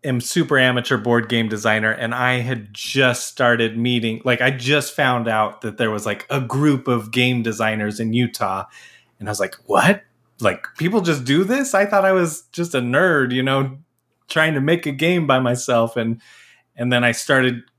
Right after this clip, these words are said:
meeting people, and bam,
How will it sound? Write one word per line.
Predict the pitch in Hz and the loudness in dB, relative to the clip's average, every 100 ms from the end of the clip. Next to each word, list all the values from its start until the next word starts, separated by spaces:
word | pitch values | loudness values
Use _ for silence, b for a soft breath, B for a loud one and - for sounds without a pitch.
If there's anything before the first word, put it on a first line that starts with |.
| _ | _
meeting | 131 143 156 156 139 | -2 0 0 -2 -2
people, | 151 135 139 135 131 - | -2 2 4 4 4 -2
and | 117 117 104 _ _ _ _ - - - | -2 -2 -6 _ _ _ _ -20 -8 -2
bam, | 120 90 85 - | -2 -2 -16 -20